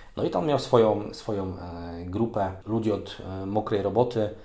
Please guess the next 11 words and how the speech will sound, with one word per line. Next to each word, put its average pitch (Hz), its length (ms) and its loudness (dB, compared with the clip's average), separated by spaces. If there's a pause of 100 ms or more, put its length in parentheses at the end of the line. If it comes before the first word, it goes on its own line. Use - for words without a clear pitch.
(140)
którą 95 680 -2
dowodził 98 760 0
Leon 107 320 2
Karpiński, 110 680 -2 (180)
zwany 101 300 -2
Pantaleonem, 110 880 4
który 98 180 -8
gdzieś 95 180 -8
tam, 95 360 -6
e, 85 320 -10
kolbą 104 440 2